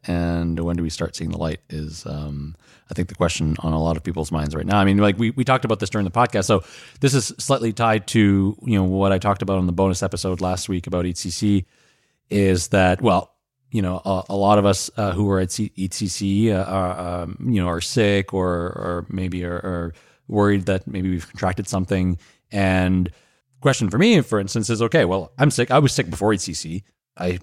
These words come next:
don't have any severe symptoms, but at which point do I go outside? You know, is it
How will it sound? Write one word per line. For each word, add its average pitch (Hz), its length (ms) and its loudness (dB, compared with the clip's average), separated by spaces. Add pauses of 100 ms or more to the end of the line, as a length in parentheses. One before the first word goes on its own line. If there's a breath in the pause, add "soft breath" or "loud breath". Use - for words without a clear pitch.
(160)
don't 101 220 0
have 85 480 -2
any 85 460 -2
severe 113 360 2
symptoms, 117 500 2
but - 320 0
at 117 140 -2
which 139 220 2
point 151 260 2
do 110 120 0
I 104 60 2
go 101 180 2
outside? 95 420 -4
You 85 60 -8
know, 82 120 -6
is 90 180 -4
it 87 200 -4